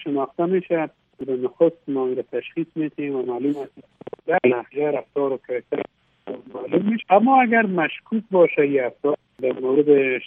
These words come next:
شناختشان بین بعضی مواردی باشه که ما را مشکوک بسازه، طبعاً که با زوربانای کشفی داریم و تحقیق می‌کنن، می‌تونن تا یک تثبیت شه که آیا یه افغان است اسناد ارائه کرده نتواند، طبعاً به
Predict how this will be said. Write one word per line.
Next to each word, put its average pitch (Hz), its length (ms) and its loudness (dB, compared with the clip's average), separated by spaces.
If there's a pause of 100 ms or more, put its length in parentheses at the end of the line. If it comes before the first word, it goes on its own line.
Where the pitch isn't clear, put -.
شناختشان 135 840 -4
بین 131 360 -6
بعضی 131 360 -2
مواردی 131 440 2
باشه 135 420 -2
که 131 160 -10
ما 131 80 -4
را 127 420 -4
مشکوک - 340 -4
بسازه، 170 760 4
طبعاً 151 400 0
که 143 60 -2
با 127 280 -2
زوربانای 131 480 -4
کشفی 127 400 -4
داریم 127 380 -2
و - 60 -2 (100)
تحقیق 156 380 -4
می‌کنن، 214 380 -4 (520)
می‌تونن 185 380 0
تا 156 100 2
یک 151 180 -2 (100)
تثبیت 139 380 0
شه 120 340 -2
که 135 60 0
آیا 165 200 2
یه 196 200 2
افغان 180 280 0
است 170 160 0 (280)
اسناد 160 400 0
ارائه 143 300 6
کرده 131 240 0
نتواند، 151 460 -4
طبعاً 170 220 4
به 147 420 0